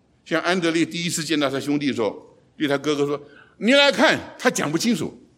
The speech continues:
他才认识弥赛亚，认识基督，所以他说：“你来看。”也有人有问题说：“拿撒勒还能出什么好东西呢？”但是感谢主，彼得来了，一看，看见耶稣。弟兄姊妹们，今天我们可以说：“你来看。”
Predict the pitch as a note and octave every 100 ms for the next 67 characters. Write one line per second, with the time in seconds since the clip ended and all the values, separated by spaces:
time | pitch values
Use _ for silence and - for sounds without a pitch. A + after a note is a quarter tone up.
0 | _ _ _ A3 - C#3+ A3+ A#3+ F#3 D3
1 | C#3+ C#3 A2+ F2+ D2 B2+ G#2+ F#2+ F#2+ F2+
2 | D#2+ - _ _ _ _ A#3 F#3+ F#3+ F3+
3 | F3+ F#3+ G3 G3+ A#2 - - _ _ -
4 | - _ _ _ _ _ _ _ _ -
5 | C4+ D4+ A#3+ A3 F#3 F#3+ E3 D#3 C3+ C#3+
6 | - - A2+ B2 D3 D#3 D3 B2+ B2+ C3
7 | C#3 A#2+ A2+ F#2+ B2 B2 A#2+ G#2+ - _
8 | _ _ - D3 C#3+ C3 C3+ F3+ C#3+ B2
9 | A#2 D#3 B2+ G#2 C3+ - _ C4+ - B3+
10 | - G3+ F3+ F3+ F3 F3 - - _ _
11 | _ _ _ _ _ _ _ _ _ _
12 | - A3+ A3+ F#3 F3+ F3 E3+ F3+ F3 F3
13 | C#3+ D3+ D#3 - A#3 A3 E3 D#3+ C#3 B2
14 | C3+ G3+